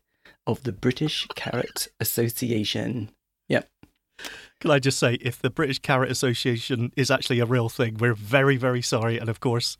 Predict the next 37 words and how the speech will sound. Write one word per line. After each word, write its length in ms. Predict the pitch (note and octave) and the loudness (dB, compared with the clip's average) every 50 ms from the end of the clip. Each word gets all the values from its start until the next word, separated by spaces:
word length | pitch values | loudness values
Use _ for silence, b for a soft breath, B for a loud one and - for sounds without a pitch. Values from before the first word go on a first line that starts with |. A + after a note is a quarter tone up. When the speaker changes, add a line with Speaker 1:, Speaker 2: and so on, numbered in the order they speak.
| _ _ | _ _
Speaker 2:
<laughs> 160 | _ - - | _ -10 -2
they 160 | D#3 E3 D3+ - | 2 2 2 4
are 180 | D3+ C#3+ B2+ | 4 2 2
not. 260 | A#2+ C3 A#2 G2+ - - - | 2 0 -2 -2 -4 -4 0
Speaker 1:
We're 180 | D#3+ A3 A#3+ A3 | 2 2 4 2
open 260 | A#3+ B3+ - A3+ F3+ | 2 0 -2 -2 -4
to 80 | - C3 | -2 -4
sponsorship. 640 | - - - A2+ - - A2+ A2 - A2+ - - _ _ _ _ _ - | -6 -2 -2 -2 -2 -2 -6 -6 -4 -6 -6 -8 _ _ _ _ _ -4
We 140 | E3 F3 F3+ | -2 0 0
are. 240 | G#3 B3+ G#3 B2+ A2 - _ _ | 2 2 0 0 -2 -4 _ _
Speaker 2:
Oh, 120 | - - B3 | 8 8 10
yes. 320 | C#4+ D#4+ D4 F3 - - | 10 10 10 8 8 2
No, 140 | A3+ B3 C4 | 2 4 6
I'm 120 | F3 E3 | 6 6
quite 220 | - - A#3 F#3+ - | 6 6 4 4 6
happily 280 | C4+ C4 - - D3 | 4 4 4 6 4
Speaker 1:
Mm-hmm. 60 | A3 B3+ | 4 4
Speaker 2:
to 100 | - - | 2 0
sell 220 | - - C#3 C3 | 2 2 4 4
out 160 | C3 C3 A#2 - | 4 2 2 0
and 120 | A#2+ A2+ | -2 2
be 100 | A2 C3+ | 4 4
bought. 280 | C3 C3 D3 C#3 B2 - - | 4 4 4 2 2 2 4
Yeah, 280 | E3 F#3 B3+ G#3+ B2+ - | 4 6 6 6 4 0
no, 200 | - C3+ D#3+ G3+ | -2 -2 2 4
absolutely. 560 | F3 D3 G3+ G#3+ - - G3 A3 A3 E3 C3+ B2 | 4 4 4 4 2 0 0 0 2 2 2 4
Speaker 1:
Yep. 80 | - | 4
Speaker 2:
Apple, 220 | - - - A3 A3 | 4 4 4 0 0
if 100 | G#3 - | 0 2
you're 80 | E3 | 2
listening, 380 | D#3+ F3+ - - C#3 C#3 F#3 G#3+ | 2 2 0 0 0 0 0 0
if 120 | G#3+ - | -4 -4
you'd 140 | - D#3+ C#3 | -4 -2 0
like 160 | E3 F#3 F3 - | 0 0 0 0
to 80 | - | -2
buy 240 | A#2 G#2 A2 A2+ A#2+ | 0 2 4 4 4
us 220 | E3+ - - - | 4 2 0 -4